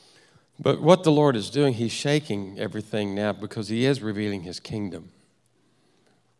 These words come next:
You know, I mean, there's a shaking, the Hebrews twelve shaking. He's gonna shake what can be shaken so what cannot be shaken will remain.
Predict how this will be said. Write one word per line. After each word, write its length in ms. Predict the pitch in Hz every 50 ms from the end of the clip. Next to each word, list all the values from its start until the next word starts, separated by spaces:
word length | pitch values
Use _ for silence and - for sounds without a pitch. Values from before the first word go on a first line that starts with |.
| _ _ _ _ _ _ _ _
You 100 | - 98
know, 160 | 92 95 95
I 180 | 104 104 101 101
mean, 200 | 104 101 98 95
there's 260 | 101 107 110 104 95
a 80 | 95 87
shaking, 460 | - - 120 113 104 - 110 98 92
the 60 | 92
Hebrews 600 | 82 107 113 110 98 101 104 104 98 - - - - -
twelve 340 | - - 107 101 104 98
shaking. 380 | - - - 101 98 - - 98
He's 160 | 107 104 -
gonna 140 | - 107 95
shake 340 | - - - 104 101 - -
what 100 | 98 -
can 240 | - 104 101 98 95
be 100 | 101 95
shaken 360 | - - 101 104 101 - 95
so 160 | - - 98
what 200 | 95 95 95 -
cannot 340 | - 98 98 95 95 - 95
be 80 | 95
shaken 360 | - - - 104 92 101 98 95
will 120 | 95 95
remain. 520 | 90 90 85 85 92 98 107 107 107 104